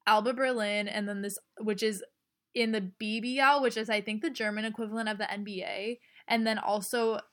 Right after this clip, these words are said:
on a team, I, I don't know, it doesn't make any sense, but basically it was, he was playing on a professional team, like, he had a roster spot on a professional team, but the way that, like,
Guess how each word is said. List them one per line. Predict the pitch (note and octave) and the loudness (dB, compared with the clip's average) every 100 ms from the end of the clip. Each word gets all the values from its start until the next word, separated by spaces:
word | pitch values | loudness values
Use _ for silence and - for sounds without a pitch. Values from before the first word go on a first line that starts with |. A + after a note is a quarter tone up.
| - | 0
on | G#3+ G#3+ | 2 2
a | G#3 | -2
team, | - A3+ G#3+ - - - | -4 -4 -6 -10 -4 2
I, | D4+ | 6
I | C#4+ | 8
don't | A3 | 6
know, | G#3 | 0
it | B3 | 0
doesn't | F4 F#4 | 2 2
make | E4+ D4+ | 2 0
any | A#3+ | 0
sense, | A3+ G#3 G#3+ | 0 -2 -2
but | A3+ A3+ | -2 2
basically | B3 B3 B3+ A#3 | 4 2 0 0
it | G#3+ | 0
was, | G#3+ G3+ - | -2 -4 -6
he | G#3+ | -2
was | B3 A3 A3 _ _ - | 0 0 -4 _ _ -10
playing | A3+ A3+ A#3 A#3 | -4 0 0 0
on | G3+ G3+ | 0 0
a | |
professional | G3+ G3+ - F3+ - F#3+ F#3+ | 0 -2 -4 -4 -6 -8 -8
team, | - F#3+ F#3+ | -8 -8 -6
like, | G#3+ G3 | -4 -4
he | G3+ | -4
had | F#3 F#3 | -2 0
a | |
roster | F#3+ - F#3 G#3 | 0 -2 -4 -8
spot | G#3 G#3 G3+ | -4 -2 0
on | |
a | G#3 | -2
professional | G3+ G3+ F#3+ G#3+ G3 | -6 -4 -4 -4 -10
team, | F#3+ G3+ G#3+ - - - | -8 -8 -8 -10 -20 -8
but | A#3 | -6
the | G#3 | -4
way | G3+ F#3+ | -2 0
that, | G3 - - - | 2 0 -4 -10
like, | G#3 F#3+ - | -6 -6 -10